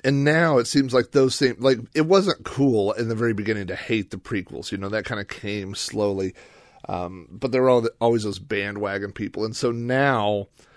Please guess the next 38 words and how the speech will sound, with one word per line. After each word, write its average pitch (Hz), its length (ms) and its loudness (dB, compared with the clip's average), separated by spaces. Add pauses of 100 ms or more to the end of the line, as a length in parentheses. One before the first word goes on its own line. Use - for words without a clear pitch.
(340)
uh, 50 560 -8
that 107 200 -4
the 107 80 -2
new 135 220 2
movie's 120 380 2
out 101 280 -2
and 110 100 -4
a 101 40 -2
lot 107 180 2
of 101 60 -4
people 98 300 -4
like 107 280 2
it, 95 260 -2 (520)
uh, - 220 -16 (120)
it 120 160 -2
seems 117 280 -2
like 104 160 -2
those 104 280 0
prequel 120 540 -2
people 104 340 -2
have 107 140 -4
all 104 160 0
flipped, 113 400 0
and 104 100 -8
now 107 140 -2
they're, 104 360 -2 (120)
they're 104 160 0
all, 98 420 -2
you 104 100 -8
know, 98 140 -8
defending 127 560 -2
the 117 80 -2
prequels. 113 720 2 (420)
I 160 100 4
don't 135 100 2
know. 110 180 -2 (160)
It's 127 100 -10
very, 160 220 4